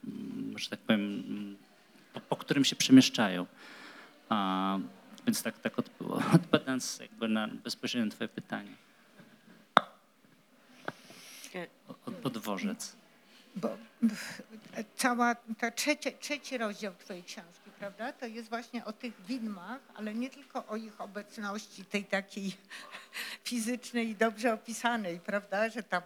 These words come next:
Speaker 2: y, pewnemu szewcowi w Walii się zdarzało widzieć cały, no i tak dalej, i tak dalej, prawda? Y, y, tylko że to ma, ym, no jak gdyby to wyzn-,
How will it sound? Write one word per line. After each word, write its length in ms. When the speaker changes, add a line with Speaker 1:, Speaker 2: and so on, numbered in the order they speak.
Speaker 2:
y, 360
pewnemu 480
szewcowi 720
w 120
Walii 500
się 180
zdarzało 540
widzieć 400
cały, 200
no 120
i 120
tak 220
dalej, 360
i 60
tak 220
dalej, 340
prawda? 420
Y, 400
y, 760
tylko 600
że 500
to 140
ma, 560
ym, 1040
no 100
jak 200
gdyby 300
to 160
wyzn-, 280